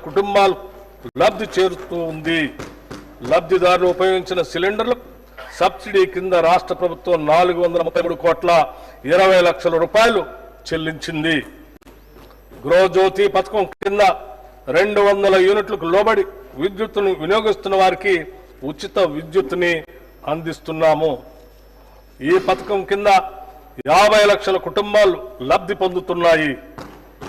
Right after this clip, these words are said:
ఈ పథకం కోసం ఇప్పటికే ఒక,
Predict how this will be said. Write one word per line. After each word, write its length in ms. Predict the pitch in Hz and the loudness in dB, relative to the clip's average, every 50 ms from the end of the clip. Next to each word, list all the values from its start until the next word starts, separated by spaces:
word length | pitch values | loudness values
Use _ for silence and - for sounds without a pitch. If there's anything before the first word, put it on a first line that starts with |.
| - - - - - - - 139 180 | -18 -20 -20 -20 -18 -12 -4 0 2
ఈ 40 | 196 | 2
పథకం 360 | 196 190 190 190 190 202 208 190 | 2 2 0 -2 -2 -4 -6 -4
కోసం 380 | - 196 202 185 - 214 202 196 190 - - - - - - - - - - - - - 151 | 0 0 0 0 2 0 -2 -2 -4 -8 -16 -18 -20 -20 -20 -20 -20 -20 -20 -20 -14 -12 -10
ఇప్పటికే 420 | 151 - - 208 196 190 - 202 208 208 208 202 - - - - - - - - - 160 | -8 -2 0 0 0 0 2 0 0 2 0 -6 -8 -14 -20 -20 -20 -20 -20 -4 -4 -4
ఒక, 100 | - - | -2 -2